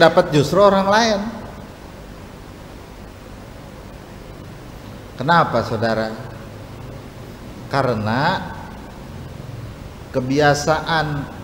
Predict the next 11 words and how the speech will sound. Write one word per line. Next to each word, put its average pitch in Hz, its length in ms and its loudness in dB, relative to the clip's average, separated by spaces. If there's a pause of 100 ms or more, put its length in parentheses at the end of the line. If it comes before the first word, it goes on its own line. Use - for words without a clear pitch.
(120)
manusiawi 220 960 8 (800)
seorang 139 480 4
alim 123 480 0 (1500)
sering 196 480 2
dilihat 185 480 8
oleh 165 240 6
anak 160 320 2
istrinya. 165 480 -2 (2250)
Kalau 107 240 0
tidur 113 320 2
ndakom, 120 680 6